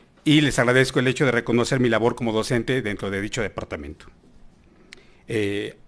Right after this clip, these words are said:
la docencia es una de las funciones sustantivas de la universidad, junto con la investigación y la difusión y la preservación de la cultura. Considero de suma importancia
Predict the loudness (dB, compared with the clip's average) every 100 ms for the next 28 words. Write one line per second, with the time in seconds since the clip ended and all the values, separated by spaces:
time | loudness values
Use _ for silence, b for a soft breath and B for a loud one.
0 | 0 4 6 8 8 8 4 2 2 -2
1 | 2 4 4 2 2 2 2 -2 -2 0
2 | 4 4 4 0 -8 b b b b b
3 | 0 4 6 6 4 2 6 6 6 -2
4 | -20 -20 -20 -20 4 6 8 4 4 2
5 | 0 -6 -18 _ -20 -20 -20 -2 6 6
6 | 6 2 2 4 2 2 -2 -4 -6 0
7 | 0 0 -6 -20 b b b b _ -20
8 | -20 _ -2 2 2 2 0 0 2 2
9 | -2 -4 -6 -8 -8 -18 _ _ b b
10 | b b _ -2 0 6 8 10 8 4
11 | 4 4 4 6 8 8 6 -2 -6